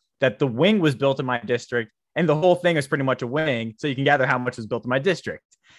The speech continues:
So I didn't think it was a very good, but I didn't think it was a very good expenditure of two billion dollars to keep buying them. I voted against building more B two bombers."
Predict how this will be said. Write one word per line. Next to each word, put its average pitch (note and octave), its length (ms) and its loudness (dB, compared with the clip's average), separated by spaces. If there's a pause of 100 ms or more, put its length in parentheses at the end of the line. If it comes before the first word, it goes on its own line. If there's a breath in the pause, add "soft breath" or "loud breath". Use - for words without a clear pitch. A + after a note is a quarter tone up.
(100)
So D3+ 180 6
I D3 140 4
didn't F#3 260 4
think F3+ 140 2
it E3+ 40 6
was D#3 120 4
a D3+ 40 -6
very D3+ 220 4
good, C3+ 220 -2
but E3 160 0
I D#3+ 100 0
didn't F3+ 220 -2
think E3 120 -6
it D#3 40 -2
was C#3 100 -2
a B2 60 -8
very B2+ 200 -2
good A#2 140 -6
expenditure C3 480 -2
of A2 140 -6
two C#3+ 140 -4
billion B2 300 0
dollars B2+ 300 2
to A2 60 -20
keep A#2 180 -10
buying C3+ 300 0
them. A2 300 -2 (180)
I C3 80 0
voted D3 260 2
against C#3+ 720 -4
building A2+ 260 -2
more G#2+ 180 -2
B G#2 220 -8
two A2 160 -8
bombers." G#2+ 640 -6